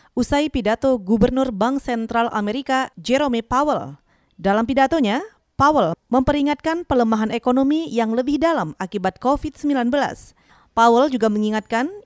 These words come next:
ini dapat terjadi jika Kongres Amerika tidak menyetujui dukungan fiskal tambahan.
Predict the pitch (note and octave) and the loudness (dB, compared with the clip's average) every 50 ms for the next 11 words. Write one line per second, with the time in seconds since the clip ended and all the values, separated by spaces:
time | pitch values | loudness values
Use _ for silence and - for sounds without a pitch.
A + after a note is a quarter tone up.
0 | - G3 G3+ G#3 G#3 G3+ F#3+ - - - F#3+ F#3+ F3 E3 G3+ G#3 A3 C4+ C4+ F#3+ | -6 -4 -2 -2 0 -2 -2 -4 -4 -6 -6 -6 -2 0 0 0 0 0 -2 -4
1 | - D3+ D3 E3 F3+ - F#3 F3+ - F#3 G#3 A3 A#3+ C4 - - F#3 F#3 F3 F#3+ | -4 -6 -4 -4 -2 -2 -2 -2 0 -2 0 0 -2 -4 -4 -4 -6 -4 -4 -4
2 | C4 C4 C4 A#3+ A3+ A3+ - A3+ G#3 F#3+ - F3 F3 F3 F3 E3+ - F#3+ D3+ G3+ | -4 -2 -2 -2 -2 -2 -4 -4 -4 -2 -2 -2 -2 -4 -4 -4 -4 -4 -2 0
3 | A3+ B3+ C#4 C#4+ G#3+ G3 - G3 F3 F#3 E3+ E3+ - - C4+ D4+ - - - G#3+ | 0 0 0 -2 -2 -4 -2 -4 -4 -4 -4 -8 -6 -6 -8 -8 -8 -6 -6 -4
4 | D3+ D3 - - F3+ F3+ F#3+ G#3 G#3 F#3+ F#3 - - - - - | -4 -4 -4 -6 -4 -2 -2 -2 -2 -2 -4 -8 -8 -12 -16 -18